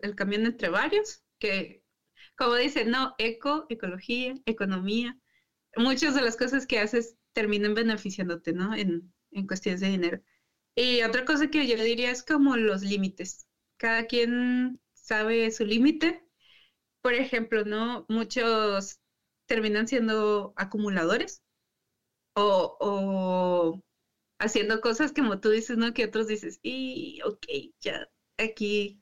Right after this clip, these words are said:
aquí está mi rayita", ¿no? Em, y yo lo aprendí de que las cosas tienen que fluir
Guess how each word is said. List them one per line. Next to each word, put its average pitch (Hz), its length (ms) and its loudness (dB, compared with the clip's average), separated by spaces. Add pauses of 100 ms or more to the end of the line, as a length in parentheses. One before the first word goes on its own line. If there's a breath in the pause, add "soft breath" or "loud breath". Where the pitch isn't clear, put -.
(140)
aquí 214 180 -2
está 220 180 0
mi 254 120 4
rayita", 185 440 -2
¿no? 220 180 -2 (720 loud breath)
Em, 208 640 -2 (1000)
y 240 140 2
yo 220 80 2
lo 208 100 4
aprendí 226 420 0
de 185 1080 -2
que 226 100 0
las 202 180 0
cosas 220 280 0
tienen 233 360 0
que 208 500 2
fluir 220 520 2